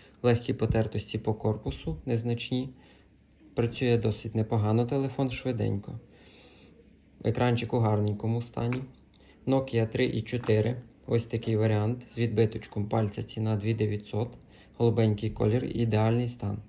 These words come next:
Type-C роз'ємчик, роз'єм на навушники три і п'ять,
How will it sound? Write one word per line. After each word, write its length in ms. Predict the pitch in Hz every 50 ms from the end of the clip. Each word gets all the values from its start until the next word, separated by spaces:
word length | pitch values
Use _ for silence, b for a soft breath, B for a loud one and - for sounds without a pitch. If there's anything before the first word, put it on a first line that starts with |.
| B B B B B B B -
Type-C 440 | 120 120 120 120 - - 117 110 104
роз'ємчик, 720 | 117 113 113 113 104 104 104 104 107 - - 151 - -
роз'єм 340 | 120 113 107 110 113 107 104
на 100 | 107 107
навушники 680 | 113 120 117 101 98 101 101 - - 120 117 - 123
три 220 | 127 - 131 131
і 60 | 135 131
п'ять, 420 | 131 139 139 143 156 156 - -